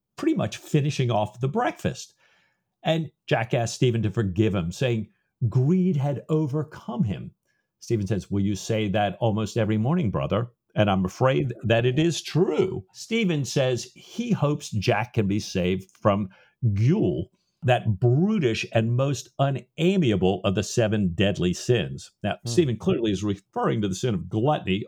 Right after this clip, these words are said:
Speaker 1: you know, kind of this overindulgence or lack of self-restraint in food and drink or other things. And that word comes from the Latin meaning to gulp. Ghoul is an old term for the throat or the gullet. So I think we have our,
Speaker 2: Ah,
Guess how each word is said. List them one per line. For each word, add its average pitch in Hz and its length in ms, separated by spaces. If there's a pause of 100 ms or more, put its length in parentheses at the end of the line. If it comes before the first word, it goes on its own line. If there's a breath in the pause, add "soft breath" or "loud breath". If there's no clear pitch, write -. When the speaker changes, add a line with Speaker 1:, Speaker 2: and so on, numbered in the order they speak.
(140)
Speaker 1:
you 110 100
know, 80 80
kind 98 180
of - 100
this - 220
overindulgence 92 1000
or 76 160
lack 87 360
of 90 100
self-restraint - 800
in 82 100
food 104 360
and 92 160
drink 95 360 (100)
or 65 200
other 71 200
things. 90 340 (500 soft breath)
And 123 280
that - 320
word 202 720 (100)
comes 127 280
from 120 200
the 113 60
Latin 104 520
meaning 107 460
to 117 120
gulp. 120 520 (680)
Ghoul 135 560
is 120 180
an 120 120
old 196 400
term 90 280
for 101 140
the 95 120
throat 95 400
or 98 120
the 98 120
gullet. 85 420
So - 280
I 90 120
think - 200
we 98 100
have 92 140
our, - 180
Speaker 2:
Ah, 269 60